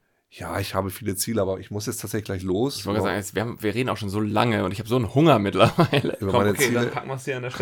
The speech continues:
Speaker 3: Stelle.
Speaker 1: ich beim nächsten Mal
Speaker 2: Hei,
Speaker 1: sprechen.
Speaker 2: hei, hei.
Speaker 1: So, Kinder, was haben wir heute gelernt?
Speaker 2: Nix.
Speaker 1: Wir fassen nochmal zusammen.
Speaker 3: Also, ich finde, wir haben gelernt, Mister Rogers ist ein Film,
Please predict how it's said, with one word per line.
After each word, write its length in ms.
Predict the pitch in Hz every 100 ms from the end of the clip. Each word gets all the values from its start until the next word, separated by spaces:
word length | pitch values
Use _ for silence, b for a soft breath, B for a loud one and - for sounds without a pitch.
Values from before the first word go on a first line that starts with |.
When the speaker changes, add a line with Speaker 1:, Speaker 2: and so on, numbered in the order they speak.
| 101
Speaker 3:
Stelle. 80 | 127
Speaker 1:
ich 60 |
beim 120 | - 92
nächsten 280 | 95 - 92
Mal 120 | 90
Speaker 2:
Hei, 120 | 151
Speaker 1:
sprechen. 100 | 127 101 104
Speaker 2:
hei, 120 | 101
hei. 120 | 92 b b b
Speaker 1:
So, 220 | - 107
Kinder, 260 | 95 104 90
was 140 | 113
haben 120 | 139 123
wir 60 |
heute 180 | 110 104
gelernt? 400 | 92 85 76 - _ _ _ _ _ _
Speaker 2:
Nix. 440 | - 95 90 - - _ _
Speaker 1:
Wir 100 | 110
fassen 240 | 104 123 120
nochmal 240 | 107 95
zusammen. 460 | - 87 - - - _ _ -
Speaker 3:
Also, 320 | 151 127 123
ich 140 | - -
finde, 220 | 170 147
wir 100 | 127
haben 140 | 120
gelernt, 500 | 113 104 107 120 127 _ _ _ _ -
Mister 260 | 123 135
Rogers 480 | 113 127 143 117 113
ist 140 | 117 117
ein 60 |
Film, 560 | 110 117 110 110 104